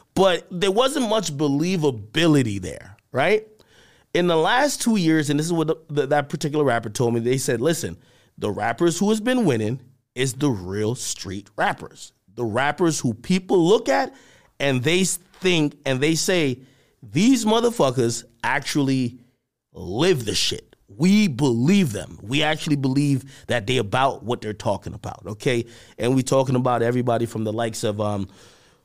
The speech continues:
whether it's a Nardo Wick, um, whether it's a Young Boy, whether it's, you know, um, a lot of these rappers like a Foolio, a Young and Ace,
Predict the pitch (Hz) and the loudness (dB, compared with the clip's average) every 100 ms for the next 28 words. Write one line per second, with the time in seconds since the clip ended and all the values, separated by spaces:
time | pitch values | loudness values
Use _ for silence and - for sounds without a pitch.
0 | _ _ _ _ _ - 151 117 113 123 | _ _ _ _ _ 0 0 2 2 2
1 | 123 110 120 143 - - - _ _ _ | 2 2 0 -2 -8 -20 -20 _ _ _
2 | _ _ _ _ - 117 110 113 113 101 | _ _ _ _ -6 -4 -2 -2 -4 -6
3 | 90 101 135 135 135 127 143 - _ _ | -6 -2 0 2 2 2 0 -6 _ _
4 | _ _ _ _ 107 127 123 123 123 - | _ _ _ _ -2 0 2 2 0 -2
5 | 127 123 117 117 110 113 113 110 117 131 | 0 2 2 0 0 -2 -2 -2 0 0
6 | 123 120 113 127 123 127 120 113 98 - | 0 -2 -2 -2 0 0 0 -2 -4 -6
7 | 143 139 135 135 127 120 131 120 131 139 | 0 4 6 6 4 2 0 0 0 0
8 | 135 - | 0 -4